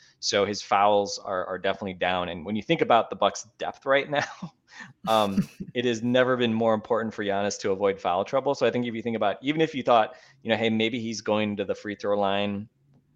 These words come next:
Speaker 1: you know, I don't know, once, once less per game or something, is he losing a couple free throws per game because maybe teams or, or refs are just letting everybody go a little bit more crazy, which I, I think they are. I mean, I think people would generally agree, like, more is being let go.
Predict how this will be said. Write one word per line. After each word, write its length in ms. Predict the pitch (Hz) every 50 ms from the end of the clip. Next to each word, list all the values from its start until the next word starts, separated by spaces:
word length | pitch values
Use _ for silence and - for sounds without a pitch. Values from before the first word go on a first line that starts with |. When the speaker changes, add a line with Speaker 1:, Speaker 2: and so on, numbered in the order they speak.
| _
Speaker 1:
you 100 | - 85
know, 100 | 87 87 -
I 60 | 90 95
don't 120 | 98 92
know, 200 | 90 87 95 113 _ _ _ _ _ _
once, 460 | 92 95 98 101 98 - - - -
once 280 | 95 95 101 - -
less 260 | 98 92 92 92 - -
per 180 | - - 101
game 260 | 92 95 92 92 98
or 60 | 101 98
something, 260 | - - 98 101 98
is 100 | 95 92
he 100 | 95 87 _ _ _ _ _ _ -
losing 400 | 113 113 120 120 113 120 117 113
a 60 | 104
couple 240 | - 117 113 113 104
free 180 | - 113 110
throws 220 | - 113 110 101 -
per 120 | - -
game 280 | 90 98 101 101 107 110
because 260 | 107 - - 104 98
maybe 420 | 98 98 101 101 98 104 104 101 - _ _ _ _ _
teams 340 | - 123 117 107 104 101 104
or, 80 | 110
or 160 | - 107 101
refs 260 | 95 101 101 101 - -
are 60 | 101
just 180 | 92 104 95
letting 280 | 104 101 98 98 98 95
everybody 280 | 95 101 101 98 101 101
go 220 | 92 104 98 95
a 20 |
little 220 | 92 92 90 95 101
bit 240 | 101 117 107 107 - - - _ _ _ _ -
more 180 | 110 110 107
crazy, 440 | 104 - - 113 104 107 104 110 113
which 140 | 104 110 -
I, 140 | 113 107 101
I 60 | 127
think 220 | - - 170 160
they 140 | - 117 98
are. 240 | 104 110 104 87 82
I 40 | 87
mean, 140 | - 92 98
I 60 | 95
think 160 | 98 98 92 - _ _ _
people 220 | - 113 - 104
would 100 | 98 92
generally 300 | - 98 95 95 95 92
agree, 340 | 92 92 92 98 95 95 95
like, 300 | 92 87 85 - - _ _ -
more 380 | 110 107 107 113 113 110 107
is 100 | 107 101
being 320 | 95 98 104 104 101 95 95
let 240 | 98 95 - - -
go. 380 | 101 95 95 95 92 90 90